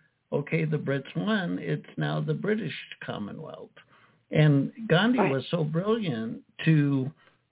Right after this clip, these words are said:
Speaker 1: to say, "I don't want an India in war, I want an India in peace. So I'm gonna
Speaker 2: Right.
Speaker 1: keep my consciousness in peace."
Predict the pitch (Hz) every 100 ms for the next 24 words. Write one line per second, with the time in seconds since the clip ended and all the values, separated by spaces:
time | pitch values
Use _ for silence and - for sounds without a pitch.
0 | - 160 135 165 160 82 - 160 240 277
1 | 208 160 156 143 139 - - - 156 156
2 | - 175 160 147 131 123 120 127 - -
3 | _ - 143 123 127 190 226 156 165 -
4 | 175 202 196 175 147 - 170 160 147 135
5 | 139 - 143 113 - - 285 - - -
6 | - - _ _ _ _ _ _ - -
7 | - 165 156 175 226 240 226 214 185 196
8 | - 151 147 180 196 262 - 190 160 151
9 | 170 151 151 - - 147 139 147 - 302
10 | 285 160